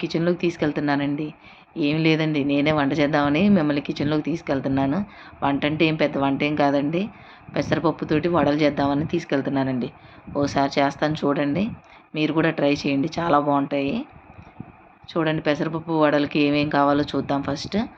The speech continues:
పొట్టు పెసరపప్పు ఉంటది కదండి, అదే పచ్చదండి, ఆకుపచ్చది పొట్టు పెసరపప్పుని నానబెట్టుకోవాలండి రాత్రిపూట. మనం పడుకునేటప్పుడు నానబెట్టుకుంటే ఉదయం బ్రేక్‌ఫాస్ట్‌కి పనిచేస్తదండి. అది నానబెట్టుకొని, అలాగే నార్మల్ పెసరపప్పు ఉంటది కదండి,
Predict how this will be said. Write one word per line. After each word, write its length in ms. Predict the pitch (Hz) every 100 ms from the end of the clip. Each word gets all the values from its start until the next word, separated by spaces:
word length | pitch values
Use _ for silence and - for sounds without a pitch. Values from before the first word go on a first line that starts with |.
| - - - -
పొట్టు 240 | - 160 190
పెసరపప్పు 480 | 180 175 175 165 156
ఉంటది 220 | 147 147
కదండి, 400 | 143 139 139 131 110 - - - 160 - -
అదే 180 | 156 151 160
పచ్చదండి, 560 | 165 160 - 175 156 123 - - 151
ఆకుపచ్చది 580 | 147 - 147 - 180 233 - - - -
పొట్టు 200 | 233 170
పెసరపప్పుని 580 | 160 151 151 147 185 185
నానబెట్టుకోవాలండి 720 | 151 156 151 - 143 143 139 139
రాత్రిపూట. 460 | 139 - 131 131 - - - - - - -
మనం 140 | 151 147
పడుకునేటప్పుడు 520 | 151 151 156 160 156
నానబెట్టుకుంటే 640 | 143 143 147 - 143 139 190
ఉదయం 240 | 151 151
బ్రేక్‌ఫాస్ట్‌కి 520 | 156 143 - 143 - 180
పనిచేస్తదండి. 680 | 147 143 151 - - 160 - - - - - _ _
అది 180 | - 156 151
నానబెట్టుకొని, 640 | 147 151 160 160 156 175
అలాగే 380 | 170 151 160 156 143
నార్మల్ 360 | 147 147 156 165
పెసరపప్పు 400 | 160 - 160 143 151
ఉంటది 200 | 147 147
కదండి, 340 | 143 147 156